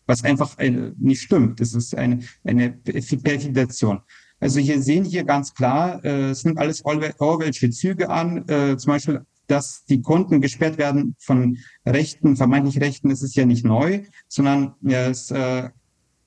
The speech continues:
Tino Kropala, der Bundesvorsitzende von der A F D zum Beispiel, ihm wurde sein Konto vor ein paar Wochen gesperrt, von der Postbank zum Beispiel. Immer wieder auch A-F-D-Politiker bekommen ihr Konto gesperrt.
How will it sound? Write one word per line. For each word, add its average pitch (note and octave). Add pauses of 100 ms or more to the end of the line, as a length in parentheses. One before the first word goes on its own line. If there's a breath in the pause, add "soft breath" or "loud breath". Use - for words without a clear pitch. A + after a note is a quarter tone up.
(300)
Tino G3
Kropala, D#3
der B2+
Bundesvorsitzende C#3
von C3
der A#2
A A2
F A#2
D C#3
zum C3+
Beispiel, B2+
ihm C3
wurde B2
sein A#2+
Konto B2
vor A#2
ein -
paar A#2
Wochen C#3
gesperrt, C3+ (280 soft breath)
von B2
der A#2
Postbank A#2+
zum A#2+
Beispiel. A#2 (140)
Immer C#3+
wieder B2
auch A#2
A-F-D-Politiker B2
bekommen A#2+
ihr A#2
Konto A#2+
gesperrt. D#3+